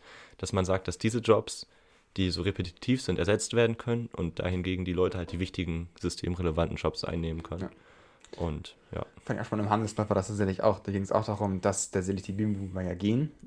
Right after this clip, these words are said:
Speaker 2: Und jetzt erwartet man in den nächsten, glaub ich, fünf Jahren war das so in dem, dem Bereich, ähm, fehlen in etwa eine Million Fachkräfte im I-T-Bereich. Also wirklich ma-, massiver Mangel. Ähm, und was ich auch sehr spannend fand, war, ähm, der Fachkräftemangel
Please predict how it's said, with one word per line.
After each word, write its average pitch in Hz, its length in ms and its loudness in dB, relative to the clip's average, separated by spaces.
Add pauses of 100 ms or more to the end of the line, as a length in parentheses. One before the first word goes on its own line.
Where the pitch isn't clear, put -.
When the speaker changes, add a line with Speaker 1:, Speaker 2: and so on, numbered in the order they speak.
(160)
Speaker 2:
Und 107 220 -4
jetzt 98 180 -10
erwartet 101 460 4
man 104 200 -2
in 101 60 -2
den 98 280 -2
nächsten, 104 440 -2
glaub 90 140 0
ich, 87 100 -6
fünf - 220 -10
Jahren 92 240 -2
war 95 60 -2
das 92 140 -4
so 101 100 -4
in 92 80 -2
dem, 90 340 -2
dem 92 160 -4
Bereich, 95 540 -4
ähm, 92 460 -2
fehlen 104 460 0
in 101 120 -4
etwa - 240 0
eine 107 360 0
Million 101 380 0
Fachkräfte - 580 -6
im 101 220 -6
I-T-Bereich. - 560 -4 (1000)
Also 98 240 -4
wirklich 98 360 -2
ma-, 92 240 2
massiver 104 460 -2
Mangel. 101 420 2 (600)
Ähm, 101 260 -2
und - 80 -4
was 110 160 0
ich - 100 -10
auch 113 100 8
sehr 165 140 2
spannend 101 280 2
fand, 104 240 0
war, 95 340 4
ähm, 90 520 -2 (920)
der 107 220 0
Fachkräftemangel 104 920 -2